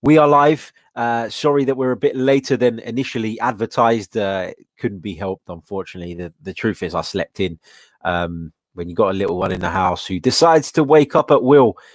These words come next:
during the middle of the night, you gotta make the most of your beauty sleep. And I've got a really <laughs> long, busy day ahead of me. Um, so I figured it would be more beneficial in the long run to have an extra half an hour in bed. So I do apologize for that. Thank you all, uh, for tuning in, and a big hello to those of you who will be, of course,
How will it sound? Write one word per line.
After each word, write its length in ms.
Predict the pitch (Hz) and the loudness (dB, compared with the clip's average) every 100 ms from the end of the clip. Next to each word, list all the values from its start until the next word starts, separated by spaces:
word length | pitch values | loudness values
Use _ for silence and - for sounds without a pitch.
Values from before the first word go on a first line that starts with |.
| _ _ _ _ | _ _ _ _
during 240 | - 123 113 | 0 0 2
the 80 | |
middle 200 | 110 110 | 0 0
of 60 | 110 | 0
the 60 | 104 | 0
night, 220 | 104 107 | -2 -4
you 40 | |
gotta 300 | 98 147 123 | 0 0 0
make 160 | 123 101 | -4 -6
the 80 | 104 | -6
most 320 | 107 107 - | -2 -2 -4
of 60 | |
your 100 | 92 | -8
beauty 320 | 82 101 101 90 | -8 -6 -8 -8
sleep. 320 | - 90 - | -10 -10 -10
And 100 | 87 | -10
I've 120 | 87 _ _ - | -12 _ _ -8
got 100 | 95 | -6
a 80 | 95 | 0
really 300 | 120 110 98 | 0 0 0
<laughs> 0 | |
long, 220 | 127 98 | -2 -2
busy 220 | 82 95 95 | -6 -6 0
day 180 | 101 | 0
ahead 160 | 92 98 | 2 0
of 60 | 90 | -2
me. 120 | 85 - - _ - | -8 -14 -20 _ -6
Um, 300 | 85 85 82 | -6 -6 -10
so 100 | 98 | -10
I 40 | |
figured 320 | 87 104 92 95 | -6 -4 -4 -4
it 60 | |
would 100 | 95 | -4
be 120 | 113 | -4
more 240 | 107 139 131 | 2 4 4
beneficial 600 | 135 123 117 127 - 113 | 4 4 4 0 2 2
in 100 | 107 | 2
the 80 | 107 | 4
long 220 | 107 104 | 2 2
run 240 | 98 90 _ - _ | -2 -4 _ -20 _
to 80 | - | -4
have 160 | 98 95 | -2 0
an 80 | 98 | -2
extra 300 | 98 - 95 | -6 -6 -4
half 240 | 95 - | -4 -4
an 80 | 92 | -8
hour 200 | 87 87 | -6 -8
in 80 | 82 | -8
bed. 220 | 87 82 | -8 -8
So 140 | - | -10
I 20 | |
do 160 | 87 117 | 0 2
apologize 540 | 107 120 107 104 101 | 4 2 2 2 2
for 100 | - | 2
that. 220 | 117 113 - | 2 2 2
Thank 260 | 127 117 | 0 0
you 140 | 120 120 | 0 2
all, 220 | 120 104 - - - | 2 0 -10 -20 -6
uh, 160 | 110 104 | -4 -4
for 180 | - 120 | -4 -6
tuning 460 | - 127 117 113 | 0 0 0 0
in, 180 | 117 123 | 0 0
and 100 | 107 | -2
a 40 | |
big 180 | 101 117 | -2 -4
hello 220 | 110 104 | -2 -2
to 120 | 101 98 | -2 -6
those 220 | 98 92 | -6 -6
of 100 | 90 | -10
you 120 | 92 | -8
who 100 | 98 | -6
will 100 | 95 | -8
be, 200 | 85 95 | -6 -6
of 160 | 90 - | -6 -6
course, 340 | 107 92 - | -4 -4 -8